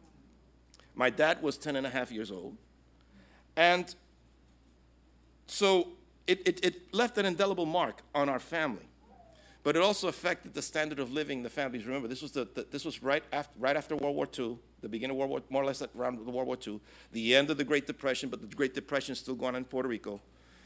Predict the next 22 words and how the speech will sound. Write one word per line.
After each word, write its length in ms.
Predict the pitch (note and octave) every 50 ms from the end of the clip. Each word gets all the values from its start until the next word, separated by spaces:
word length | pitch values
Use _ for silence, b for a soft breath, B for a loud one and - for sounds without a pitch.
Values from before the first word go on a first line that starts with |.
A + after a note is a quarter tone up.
| b b b -
So 280 | - - D3+ C#3 C3 - -
it 120 | D3+ D#3
forced 320 | - - G3 G3 F3+ - -
the 80 | E3
family 360 | - F#3 F#3 F3+ E3+ D#3 C#3+ B2+
to 120 | - C#3
leave. 400 | B2 C3 D3 A#2 E2+ - - - - _ _ _ _ _ _ _ _ _ - B B B B B B -
And 140 | D3+ D#3 -
so 400 | - F#3+ F#3+ F#3 F3 E3 E3+ -
when 160 | D#3 D#3 D#3
we 80 | D#3+ E3
talk 320 | - - G3+ G3+ G#3+ -
about 320 | F3 - E3+ D#3 D3 - -
this, 180 | G#3+ G3+ -
we're 120 | D#3 D#3 D#3
also 200 | D#3 D3 - D3+
talking 360 | - - D3+ D3 - D3 C#3
about 280 | B2 C#3 C3 B2+ -
migration 680 | A#2+ C3+ C3+ A#2+ G#2 G2 C#3 F3 F#3 F#3 - - A2+ G2
stories 560 | - - - B2 G#2+ G2 F#2+ F#2 F#2 - - - _ - - -
too. 260 | - F#3+ F3 A#2+ F2+ - - - - _ - - - _ b b b b b b b b b b b b -
Um, 380 | D#3+ F3 F3+ F3 E3 C#3+ A#2